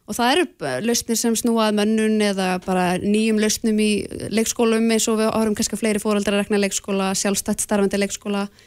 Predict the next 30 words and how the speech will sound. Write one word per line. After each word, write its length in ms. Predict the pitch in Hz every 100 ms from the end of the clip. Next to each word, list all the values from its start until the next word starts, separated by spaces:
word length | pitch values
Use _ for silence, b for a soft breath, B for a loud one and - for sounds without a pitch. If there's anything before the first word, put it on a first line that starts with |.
| b
að 80 | 214
vinnustaðir 580 | 214 233 240 - 240 226
geti 180 | 240 233
opnað 200 | 226 226
daggæslu. 580 | 226 226 240 - 233 226 B B B B B -
Svona 300 | - 294 320
lausnir, 320 | 320 339 381 - - -
þannig 240 | 254 254
að, 200 | 240 240
hérna, 280 | 247 254 240
ég 180 | 226 302
bara 180 | 233 208
hlakka 280 | 214 262 254
til 240 | 262 247
vinnunnar 400 | 226 269 277 226
framundan 520 | 214 247 233 202 208 277
og 60 |
hún 100 | 277 240
verður 160 | 226
krefjandi 400 | 262 240 196 196
og 120 | 202
við 140 | 208 285
höfum 120 | 269 226
alltaf 260 | 214 302
verið 140 | 233 220
reiðubúin 340 | 214 196 190
í 60 | 185
samtal 400 | 285 311 - 254
og 60 | 214
samvinnu 420 | 277 294 302